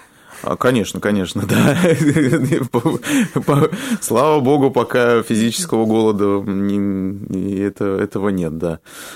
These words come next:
А, я не, не, не буду ждать, пока судьба мне подарит какой-то шанс, я его с-, создам себе сам. Вот. В своё время очень мне понравилась история, э,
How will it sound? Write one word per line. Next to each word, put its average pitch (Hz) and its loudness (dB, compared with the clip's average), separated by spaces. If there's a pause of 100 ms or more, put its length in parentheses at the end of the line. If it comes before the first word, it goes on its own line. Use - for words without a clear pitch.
(160)
А, 90 -2
я 113 0
не, 95 -4
не, 107 0
не 107 2
буду 90 -2 (580)
ждать, 87 -4
пока 80 -6
судьба 90 -6
мне 80 -6
подарит 78 -6
какой-то - -8
шанс, 139 -6
я 92 -4
его 85 -8
с-, - -16
создам 80 -6
себе 71 -12
сам. - -18 (1300)
Вот. 78 -10 (420)
В - -10
своё 104 2
время 107 2
очень 95 -4
мне 92 -2
понравилась 95 -2
история, 85 -4
э, 82 -10